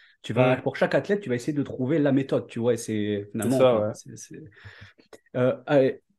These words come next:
Speaker 1: là, là, la, la, la, la question qui va suivre, et pour reprendre ça, c'est,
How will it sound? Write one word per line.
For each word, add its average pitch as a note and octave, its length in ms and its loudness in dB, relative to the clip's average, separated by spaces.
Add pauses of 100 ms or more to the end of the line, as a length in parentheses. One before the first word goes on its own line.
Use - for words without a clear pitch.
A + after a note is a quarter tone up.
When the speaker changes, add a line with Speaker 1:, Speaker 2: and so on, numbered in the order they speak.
(100)
Speaker 1:
là, C#3+ 120 8
là, E3 160 6
la, B2+ 220 2
la, A2 380 -2
la, C3 400 -12
la B2+ 100 -2
question C3+ 240 0
qui - 160 -4
va C3 80 4
suivre, C#3+ 320 -2
et A#2 60 4
pour G#2+ 320 -2
reprendre B2 420 2
ça, F#3+ 160 2
c'est, B2 240 -4